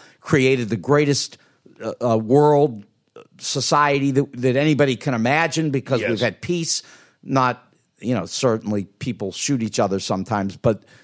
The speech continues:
Speaker 1: you know, we don't ha-, we haven't had major wars. We, you, we're doing things right until the madman got in control.
Speaker 2: <laughs>
Speaker 1: And I, and I'm not, I'm not angry with conservatives.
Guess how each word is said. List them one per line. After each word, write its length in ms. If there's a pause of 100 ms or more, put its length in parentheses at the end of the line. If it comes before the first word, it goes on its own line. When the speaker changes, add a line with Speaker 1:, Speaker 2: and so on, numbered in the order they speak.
(120)
Speaker 1:
you 140
know, 80
we 160
don't 180
ha-, 160
we 80
haven't 180
had 200
major 380
wars. 600
We, 280 (280)
you, 240
we're 140
doing 400
things 400
right 520
until 720 (360)
the 120
madman 880 (240)
got 440
in 180
control. 580 (160)
Speaker 2:
<laughs> 140
Speaker 1:
And 160
I, 140
and 180
I'm 220
not, 340
I'm 240
not 240
angry 640 (300)
with 220
conservatives. 920